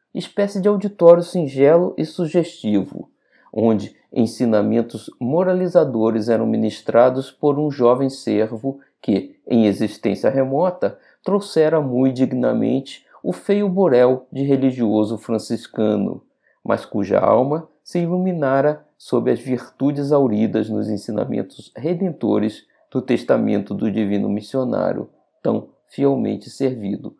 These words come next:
pelo seu patrono. Usando daquela inconfundível doçura,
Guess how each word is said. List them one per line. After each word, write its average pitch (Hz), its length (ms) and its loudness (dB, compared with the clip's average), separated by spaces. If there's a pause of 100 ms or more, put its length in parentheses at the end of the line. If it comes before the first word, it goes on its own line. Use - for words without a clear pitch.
(160)
pelo 110 160 -4
seu - 200 -8
patrono. - 640 -8 (1400)
Usando 160 400 4
daquela 156 560 2
inconfundível 139 920 -2
doçura, 110 720 -2